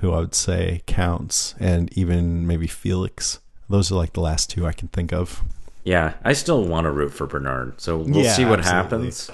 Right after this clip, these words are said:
Speaker 1: Yeah.
Speaker 2: And the other thing that's all through this episode, and I'm sure it'll come up in other things we're gonna talk about, is there's always this hand of Ford.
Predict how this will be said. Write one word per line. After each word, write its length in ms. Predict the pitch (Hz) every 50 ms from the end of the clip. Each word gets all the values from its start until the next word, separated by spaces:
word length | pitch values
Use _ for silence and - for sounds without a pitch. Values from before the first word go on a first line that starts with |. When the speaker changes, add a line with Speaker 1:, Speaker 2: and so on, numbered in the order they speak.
| - 95
Speaker 1:
Yeah. 160 | 92 87 98 - - - - - -
Speaker 2:
And 240 | 131 123 123 131 -
the 120 | - 151
other 160 | 175 175 175
thing 180 | 147 147 135 117
that's 200 | 104 92 - -
all 160 | 90 87 90
through 220 | - - 95 90
this 180 | 80 82 78 -
episode, 440 | 87 82 - 82 - - 80 78 76
and 80 | 71 73
I'm 100 | 71 71
sure 200 | - - 85 78
it'll 160 | 76 76 73
come 180 | - - 82 78
up 160 | 73 71 -
in 80 | 71
other 180 | 71 73 73 73
things 340 | 69 - 78 76 78 76 -
we're 160 | 78 78 76
gonna 200 | 76 80 76 73
talk 260 | - 80 76 78 -
about, 480 | 87 80 87 87 90 98 110 - _ _ _ _ _ _ _ _ _ _ _ _ -
is 400 | - 95 92 87 87 85 - -
there's 240 | - 101 95 90 113
always 320 | 117 127 135 127 98 82
this 220 | 95 98 90 - -
hand 380 | - - 92 95 98 98 90
of 100 | 90 82
Ford. 540 | - - - 92 87 76 57 53 55 -